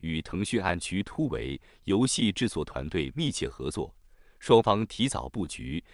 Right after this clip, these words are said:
协同开发行动端光线追踪技术在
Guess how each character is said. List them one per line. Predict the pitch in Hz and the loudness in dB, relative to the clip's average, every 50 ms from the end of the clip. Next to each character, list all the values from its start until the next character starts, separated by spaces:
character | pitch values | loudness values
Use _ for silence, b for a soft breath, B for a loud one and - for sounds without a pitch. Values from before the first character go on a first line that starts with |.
| b b | b b
协 | b - - 120 - | b 2 4 4 4
同 | - 76 78 95 | 4 0 -6 -4
开 | - - 107 107 | 2 4 4 4
发 | - 98 95 98 101 | 6 4 2 2 2
行 | - - 92 98 113 | 0 -4 -4 -4 -2
动 | - 127 90 85 | -2 -2 -4 -2
端 | - 123 123 131 | -2 -2 -2 0
光 | 131 131 135 | 0 0 0
线 | 131 - 85 62 - - - | 2 0 -2 -2 -2 -8 -4
追 | - - 139 139 | 4 4 4 4
踪 | - 135 139 143 | 4 2 0 0
技 | - 131 117 92 | 2 2 0 0
术 | - - 64 57 58 | 0 -4 -8 -8 -8
在 | - - 98 85 | -2 2 2 2